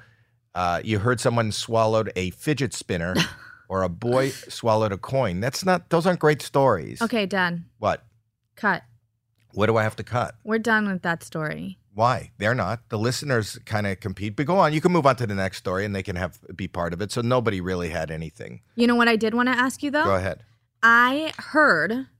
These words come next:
Speaker 2: from people
Speaker 1: Mm-hmm.
Speaker 2: that you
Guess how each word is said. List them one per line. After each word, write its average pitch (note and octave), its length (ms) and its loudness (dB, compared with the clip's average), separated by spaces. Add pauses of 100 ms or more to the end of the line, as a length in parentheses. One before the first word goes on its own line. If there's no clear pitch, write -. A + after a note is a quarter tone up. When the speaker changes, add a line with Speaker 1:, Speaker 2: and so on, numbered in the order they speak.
(520)
Speaker 2:
from F#3 720 0 (200)
people F3+ 580 -4 (180)
Speaker 1:
Mm-hmm. E2 320 -6 (380)
Speaker 2:
that F#3+ 300 -2
you A3+ 520 2